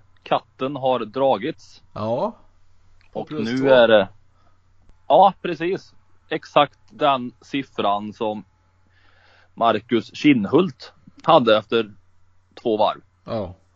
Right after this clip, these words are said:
Speaker 1: Så han klarar sig vidare på slaget.
Speaker 2: Yes.
Speaker 1: Och Stensson är ju bra med dessutom.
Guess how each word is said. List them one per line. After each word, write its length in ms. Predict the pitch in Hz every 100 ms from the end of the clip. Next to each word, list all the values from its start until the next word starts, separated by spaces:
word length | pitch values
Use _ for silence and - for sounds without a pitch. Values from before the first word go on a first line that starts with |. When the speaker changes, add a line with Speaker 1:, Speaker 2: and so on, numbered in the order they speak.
| _ _ _
Speaker 1:
Så 140 | -
han 120 | 117 117
klarar 320 | 135 113 101
sig 200 | - 101
vidare 480 | 107 110 87 87 87
på 200 | 104 98
slaget. 580 | - 98 92 156 - - -
Speaker 2:
Yes. 480 | - 107 151 - - _ - - - - - - - - - - _ - - - - - -
Speaker 1:
Och 200 | - 123 - -
Stensson 880 | - - 127 98 - - - 214 247 - _ _ _
är 100 | 165
ju 140 | 165 160
bra 200 | 151 127
med 260 | 113 92
dessutom. 460 | 92 123 101 -